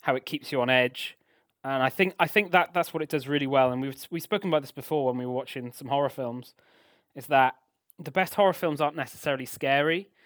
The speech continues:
but they create an established, um, theme and tone that, that you sort of get a little bit comfortable into, and then it pulls the rug away a bit. I s-,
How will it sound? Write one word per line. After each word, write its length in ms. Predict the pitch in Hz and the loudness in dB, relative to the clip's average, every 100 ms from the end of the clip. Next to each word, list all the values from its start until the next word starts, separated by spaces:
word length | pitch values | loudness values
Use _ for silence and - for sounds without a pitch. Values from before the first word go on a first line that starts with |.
| _ _ | _ _
but 160 | 135 147 | -6 -4
they 120 | 143 | -6
create 500 | - 143 156 151 - | -4 2 2 0 -4
an 320 | 151 139 135 | -4 -4 -6
established, 1000 | - - - 147 143 143 120 - - - - - | -10 -4 4 6 4 0 -4 -6 -12 -12 -10 -2
um, 400 | 127 120 123 127 | 0 0 -4 -12
theme 440 | - - 143 147 135 | -10 -4 -2 -2 -4
and 120 | 127 | -6
tone 420 | - 143 151 165 _ _ _ _ _ | -4 -2 -2 -6 _ _ _ _ _
that, 200 | 131 131 | -4 -2
that 160 | 147 143 | -4 -6
you 60 | 139 | -8
sort 240 | - 165 | -6 -4
of 60 | 156 | -4
get 140 | 160 | -2
a 40 | 165 | 2
little 160 | 170 | 0
bit 160 | 165 - | -2 -4
comfortable 440 | 180 190 - 175 | -4 -4 -4 0
into, 420 | 185 196 - 226 | 0 -2 -4 -4
and 100 | 185 | 0
then 80 | 151 | 0
it 140 | 147 - _ _ - | 0 -4 _ _ -4
pulls 280 | - 185 143 | 2 2 0
the 100 | 147 | 0
rug 180 | 151 156 | 2 2
away 240 | 160 165 | 2 2
a 60 | 165 | 2
bit. 200 | 196 170 | 0 -2
I 100 | 139 | -8
s-, 160 | - | -10